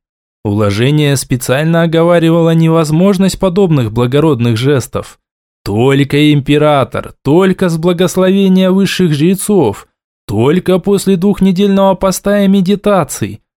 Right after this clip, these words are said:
Да там этих условий на целый том. А этот возложил на себя благодетель. То есть наместник-еретик, это понятно.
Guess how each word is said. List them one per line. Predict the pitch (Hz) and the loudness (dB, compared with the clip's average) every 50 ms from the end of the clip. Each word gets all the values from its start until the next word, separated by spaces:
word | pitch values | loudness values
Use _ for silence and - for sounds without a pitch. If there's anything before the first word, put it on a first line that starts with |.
| _ _ _ - | _ _ _ -12
Да | 101 101 110 113 | -6 -4 -4 -2
там | - - 131 139 143 139 | -2 -2 -2 0 0 0
этих | 139 131 143 135 - - | 0 0 -2 -2 0 0
условий | 135 120 - 120 131 156 165 160 156 | -2 -2 0 0 0 2 2 2 2
на | 156 156 151 | 2 0 -2
целый | - - 160 170 170 170 175 | -2 0 0 2 2 2 0
том. | 170 - 196 202 180 120 98 95 - _ _ _ _ _ _ - | 0 0 0 0 0 0 -2 -4 -10 _ _ _ _ _ _ -6
А | - 110 110 120 | -4 -2 0 0
этот | 139 175 208 214 - - 110 98 - - - _ _ _ _ _ - | 2 2 0 0 0 -2 -6 -8 -10 -16 -20 _ _ _ _ _ -8
возложил | 104 95 110 131 123 120 123 135 131 110 113 151 226 254 | -4 -2 -2 -2 -2 -2 -2 -2 -2 0 0 0 0 2
на | 240 233 214 | 0 0 0
себя | - - 214 175 180 151 101 98 - _ _ _ _ _ - | 0 -2 -2 0 0 0 -2 -4 -8 _ _ _ _ _ -8
благодетель. | 107 107 117 123 139 139 127 147 160 160 160 180 143 110 - - 104 107 - _ _ _ _ _ _ _ _ | -6 -4 -2 -2 0 0 0 0 -2 0 0 -2 -2 -2 -2 -6 -10 -14 -14 _ _ _ _ _ _ _ _
То | - 240 254 247 | -2 0 0 2
есть | 233 226 202 - - - - _ | 2 0 -2 -4 -8 -16 -8 _
наместник-еретик, | 180 190 208 214 233 247 214 - 180 139 - - 175 196 214 196 - - 143 - - - - _ _ - | -2 0 2 2 2 0 0 0 -2 -2 -2 0 0 0 0 0 -2 -4 -6 -6 -6 -10 -18 _ _ -6
это | 101 110 - 143 143 | -6 -4 -2 -2 -2
понятно. | 135 143 151 160 165 156 131 - - - - - | -2 -2 -2 0 0 0 -2 -4 -6 -8 -12 -14